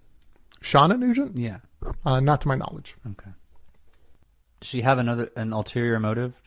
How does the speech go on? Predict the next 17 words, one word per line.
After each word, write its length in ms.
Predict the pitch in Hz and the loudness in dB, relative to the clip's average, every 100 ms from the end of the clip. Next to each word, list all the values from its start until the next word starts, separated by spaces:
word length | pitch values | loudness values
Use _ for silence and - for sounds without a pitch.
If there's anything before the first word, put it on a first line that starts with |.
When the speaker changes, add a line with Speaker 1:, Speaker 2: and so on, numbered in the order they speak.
| - | -14
Speaker 2:
uh, 60 | - - - - - | -14 -16 -20 -20 -10
that 260 | 113 104 - | -8 -8 -12
is 220 | - 107 101 | -10 -8 -6
apparent? 440 | - 110 117 127 - - - - | -6 -4 -4 -6 -12 -20 -16 2
Speaker 1:
When 140 | 175 | 4
I 40 | 180 | 6
went 220 | 185 202 | 4 4
back 240 | 175 175 | 4 4
and 100 | 165 | 4
rewatched 480 | 147 156 160 156 - | 4 4 4 2 2
the 100 | 143 | -2
film, 420 | - 143 165 240 - _ _ _ _ - | 2 2 2 0 -8 _ _ _ _ -16
she 460 | - - 170 170 | -8 0 4 4
and 220 | 156 151 139 | 4 4 2
her 120 | 139 | 2
father 360 | - 131 131 | 2 2 2
get 200 | 123 131 | 0 -2